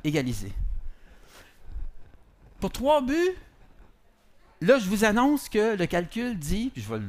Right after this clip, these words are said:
vous, vous allez le voir avec moi, que A va gagner avec une probabilité de trois quarts. Donc, dans soixante-quinze pour cent des cas,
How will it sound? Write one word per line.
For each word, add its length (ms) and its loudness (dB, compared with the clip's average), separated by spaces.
vous, 400 -8
vous 200 -8
allez 100 -10
le 80 -8
voir 140 -4
avec 200 -8
moi, 200 -4
que 220 0
A 100 6
va 160 2
gagner 500 2
avec 280 0
une 100 2
probabilité 720 -2
de 100 -6
trois 340 -4
quarts. 380 -4
Donc, 180 -4
dans 120 0
soixante-quinze 600 -2
pour 160 -8
cent 160 -4
des 160 -2
cas, 340 -2